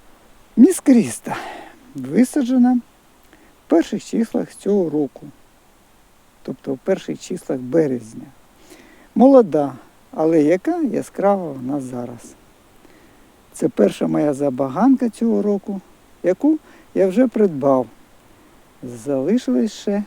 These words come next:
дочекатись ще сім. Отака вона яскрава навесні.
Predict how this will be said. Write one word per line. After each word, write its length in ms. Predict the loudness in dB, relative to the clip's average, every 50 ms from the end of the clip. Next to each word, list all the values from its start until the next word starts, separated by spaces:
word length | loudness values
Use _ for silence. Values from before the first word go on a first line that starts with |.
| -8
дочекатись 920 | -10 -8 -6 -6 -6 -6 -10 -8 -4 0 0 0 2 0 -4 -6 -6 -10 -18 -20 _ _ _ _ _ _ -20 -20 -20 -20 -20 -20 -20 -20 -20 -20 _ -20 -4
ще 160 | -2 -2 -2
сім. 360 | -2 -4 -6 -6 -6 -6 -8 -10 -16 -20 -20 -20 -20 -20 -20 -20 -20 -20 -20 -20 -20 -20 -20 -14 -14
Отака 380 | -8 -4 -4 -4 0 0 -2
вона 360 | -2 -2 -6 -8 -8 -8 -10 -10 -14 -20 -20 -20 -20 _ _ _ _ _ -20 -20 -20 -20 _ -20 -20 _ -20 -20 _ -20 _ _ -20 _ -20 -16 -8
яскрава 540 | -6 -6 -6 -6 -6 -2 0 0 0 0 -2
навесні. 600 | -4 -4 -4 -4 -6 -8 -10 -8 -6 -6 -6 -6